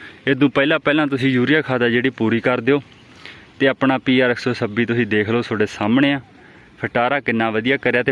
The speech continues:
ਪਾਣੀ ਆ ਜਿਹੜਾ ਇਹਨੂੰ ਬਿਲਕੁਲ ਤੁਸੀਂ ਸੁਕਾ ਸੁਕਾ ਕੇ ਲਾਉਣਾ ਹੈ। ਤੇ ਯੂਰੀਆ ਖਾਦ ਜਦੋਂ ਪਾਉਣੀ ਉਦੋਂ ਪਾਣੀ ਥੋੜ੍ਹਾ ਹੋਵੇ ਡੱਬਾਂ ਦੇ ਵਿੱਚ, ਜਿਵੇਂ ਤੁਸੀਂ ਦੇਖ ਸਕਦੇ ਹੋ, ਆਹ ਦੇਖੋ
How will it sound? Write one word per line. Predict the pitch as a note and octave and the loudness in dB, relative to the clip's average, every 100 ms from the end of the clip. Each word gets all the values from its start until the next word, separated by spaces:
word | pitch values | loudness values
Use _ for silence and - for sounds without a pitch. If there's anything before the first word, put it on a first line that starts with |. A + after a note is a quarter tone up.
| - | 0
ਪਾਣੀ | C3 C3 D3 | 0 2 2
ਆ | C#3 | 2
ਜਿਹੜਾ | C3+ C#3 | 2 2
ਇਹਨੂੰ | C#3 C#3 | 0 0
ਬਿਲਕੁਲ | B2+ C#3 - C3 | 0 0 0 0
ਤੁਸੀਂ | C3+ B2+ B2 | 0 0 -2
ਸੁਕਾ | - A#2 A2+ | -2 -2 -2
ਸੁਕਾ | A#2 A#2 | -2 -2
ਕੇ | A#2 B2+ | -2 -2
ਲਾਉਣਾ | A2+ A#2 | 0 0
ਹੈ। | C3+ - - - - - | -2 -6 -12 -12 -12 -4
ਤੇ | C3 | 0
ਯੂਰੀਆ | B2 B2 B2 C3 | 2 4 4 2
ਖਾਦ | - B2+ B2 | 2 -2 -2
ਜਦੋਂ | A#2 B2 C3+ | -2 0 0
ਪਾਉਣੀ | B2 C3 B2+ | 2 0 2
ਉਦੋਂ | B2 B2 - | 2 0 0
ਪਾਣੀ | A#2+ B2 B2 - - - - - - | 0 2 -2 -6 -20 -20 -20 -20 -6
ਥੋੜ੍ਹਾ | - F3 F#3+ | 0 2 2
ਹੋਵੇ | A#2+ G#2+ F#2+ - - - A#2 | 2 -2 -4 -10 -20 -14 -6
ਡੱਬਾਂ | G#2+ A2+ A#2 A2+ | -2 0 0 0
ਦੇ | G#2+ | 2
ਵਿੱਚ, | G#2+ A2 | 0 0
ਜਿਵੇਂ | G#2+ G#2+ | -2 -2
ਤੁਸੀਂ | G2 A2 | -2 -2
ਦੇਖ | G#2+ G#2 | 0 0
ਸਕਦੇ | - G#2 G#2 | 0 -2 0
ਹੋ, | A2 | -2
ਆਹ | |
ਦੇਖੋ | G2+ - | -2 -6